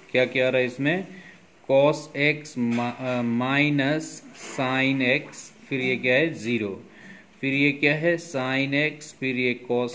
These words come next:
x, फिर ये क्या है, ज़ीरो, फिर ये ज़ीरो, फिर ये ज़ीरो, फिर ये वन। ओके, तो ये हो गया function of x। अभी next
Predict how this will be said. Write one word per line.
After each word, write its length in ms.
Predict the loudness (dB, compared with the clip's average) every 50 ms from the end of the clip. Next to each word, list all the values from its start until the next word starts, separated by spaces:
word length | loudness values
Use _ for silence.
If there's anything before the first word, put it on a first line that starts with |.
| -4 -2
x, 240 | -2 -2 -4 -8 -14 -14 -4 -2
फिर 120 | 0 2
ये 160 | 2 2 0
क्या 200 | 0 0 2 2
है, 200 | 4 2 2 0
ज़ीरो, 500 | -2 -4 -4 -2 -2 -2 -2 -6 -8 -12 -18 -20 -20 -20 -20 -20 -20 -20 _ -10 -6
फिर 140 | -4 -2
ये 180 | 2 2 2 2
ज़ीरो, 580 | 0 -4 -4 -2 -2 0 2 2 0 0 -2 -4
फिर 140 | -4 -2 0
ये 180 | 0 0 0
ज़ीरो, 480 | -2 -2 -4 -4 -2 -2 -2 -4 -6 -4 -4
फिर 140 | -4 -4 -2
ये 160 | -2 -2 -2
वन। 300 | -2 -4 -4 -6 -6 -8 -12 -16 -20 -20 -20 -20 -20 -20 -20 -20 -20 -20 -20 -20 -18 -8 -6
ओके, 180 | -2 0 0 0 -2 -8 -14 -18 -20 -20 -20 -20 -20 -20 -20 -20 -20 -20 -20 -12 -6 -2
तो 60 | 0
ये 120 | 2 2
हो 120 | 2 2 2
गया 160 | 0 -2 -2
function 340 | -2 -2 -2 -2 -2 -2 -2
of 120 | -2 -4
x। 380 | -6 -12 -14 -14 -16 -16 -16 -18 -20 -20 -20 -20 -20 -20 -20 -16 -8 -4
अभी 180 | 0 2 4
next 440 | 4 4 4 2 2 0 -6 -12